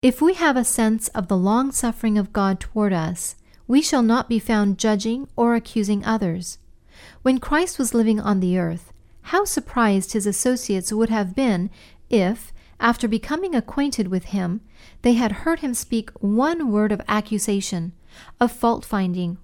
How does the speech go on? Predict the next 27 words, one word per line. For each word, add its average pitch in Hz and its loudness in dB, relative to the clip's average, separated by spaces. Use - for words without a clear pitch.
or 269 6
of 247 2
impatience. 240 -4
Let 277 4
us 349 -2
never 240 4
forget 202 -2
that 202 -4
those 220 2
who 208 -4
love 240 0
him 196 -2
are 233 0
to 254 -6
represent 240 -2
him 190 -2
in 202 -4
character. 202 -4
Be 277 4
kindly 240 -2
affectioned 226 -4
one 220 2
to 262 -4
another 202 0
with 240 -2
brotherly 220 0
love, 175 -2